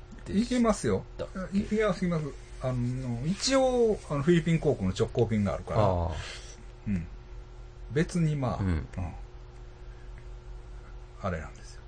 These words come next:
Speaker 2: ええ。ちょっと出せば、
Speaker 1: うん。
Speaker 2: 別に。そん-、ぼ-、僕らせこいからあれなだけで。
Speaker 1: うんうん。普通に行けばっていう。
Speaker 2: 普通に考えたら別にそんな高い値段じゃなく、
Speaker 1: うん。
Speaker 2: 行って帰ってこれますね。ええ。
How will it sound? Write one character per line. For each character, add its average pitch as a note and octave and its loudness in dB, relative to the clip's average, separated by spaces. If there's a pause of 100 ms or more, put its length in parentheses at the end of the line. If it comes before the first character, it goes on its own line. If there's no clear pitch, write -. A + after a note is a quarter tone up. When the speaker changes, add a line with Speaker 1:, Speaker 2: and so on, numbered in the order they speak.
(420)
Speaker 2:
え - -10
え。 - -10 (3000)
ち - 4
ょ A3 10
っ G#3+ 0 (100)
と G2 -4
出 D2+ -4
せ E2+ -6
ば、 - -10 (360)
Speaker 1:
う G#2+ 4
ん。 G2+ 6
Speaker 2:
別 E2 0
に。 D2+ -8 (280)
そ - -4
ん-、 B2 -4
ぼ-、 A2 -4 (100)
僕 A#2+ 2
ら E3 10
せ - 6
こ D#3 8
い - 4
か B2 8
ら F2+ 6
あ E2 0
れ E2 -2
な D2 -4
だ D#2 -6
け E2 -6
で。 A2+ 6
Speaker 1:
う - 8
ん A2+ 6
う - 4
ん。 F#2 0 (240)
普 A#2 0
通 A2+ 0
に A2 4
行 B2 -2
け C3 2
ば B2+ 4
っ C3 2
て B2 -6
い - -2
う。 C#3+ 0
Speaker 2:
普 C#3+ 2
通 D#3 6
に D#3+ 4
考 E3+ 4
え D3+ 2
た C3+ 2
ら G#2 4
別 G2 0
に G2 4
そ G2 -2
ん F#2 2
な F2 0
高 D#2+ 0
い D#2+ 4
値 D#2+ 0
段 D#2 -4
じ D2+ -8
ゃ - -6
な E2 -6
く、 - -12
Speaker 1:
う - -10
ん。 - -12 (760)
Speaker 2:
行 G2+ -2
っ - -10
て - -8
帰 - -4
っ D#2+ -4
て - -8
こ D#2+ -4
れ D2+ -4
ま D2+ -6
す - -8
ね。 A2+ -4 (360)
え E2 -6
え。 - -12